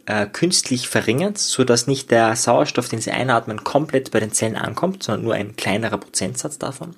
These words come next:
Und dann hat man geschaut, was passiert mit den Zellen. Was passiert mit Zellen, die zwar Sauerstoff bekommen, aber etwas zu wenig?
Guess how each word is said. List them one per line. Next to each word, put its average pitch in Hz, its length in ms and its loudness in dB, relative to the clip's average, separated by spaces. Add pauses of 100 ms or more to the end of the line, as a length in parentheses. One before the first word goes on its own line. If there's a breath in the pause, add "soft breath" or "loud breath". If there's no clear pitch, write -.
(360 loud breath)
Und 117 100 -2
dann 147 80 4
hat 156 80 2
man 180 80 4
geschaut, 156 200 4
was 156 120 0
passiert - 260 0
mit 123 120 -6
den 95 100 -4
Zellen. 92 240 0
Was - 140 -2
passiert 160 280 -2
mit 127 140 -4 (300 loud breath)
Zellen, 156 400 6
die 143 80 0
zwar 123 140 4
Sauerstoff 147 460 2
bekommen, 135 360 -2
aber 123 140 2
etwas - 320 -4
zu - 140 -4
wenig? 85 400 -10